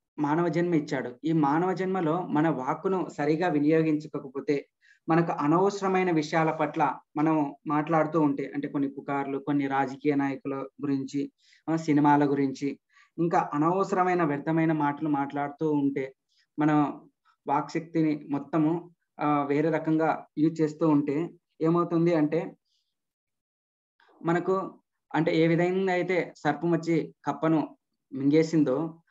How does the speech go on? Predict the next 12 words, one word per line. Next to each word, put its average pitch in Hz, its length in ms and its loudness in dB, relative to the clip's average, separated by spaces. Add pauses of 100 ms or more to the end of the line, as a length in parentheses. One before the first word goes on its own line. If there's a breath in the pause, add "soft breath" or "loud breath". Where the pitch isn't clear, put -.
(220)
అదే 180 280 0
విధంగా 160 500 0
మనకు, 156 500 -2 (640)
ఆ, 135 420 -6
మరణము 165 640 4
అనే 156 240 2
సర్పం 156 420 -4
వచ్చేసి 160 540 -2 (120)
మనల్ని 160 460 2 (420)
మింగేస్తుందన్నమాట. 151 760 0 (560 soft breath)
అంటే 196 440 -2 (260)
దీంతో 160 460 0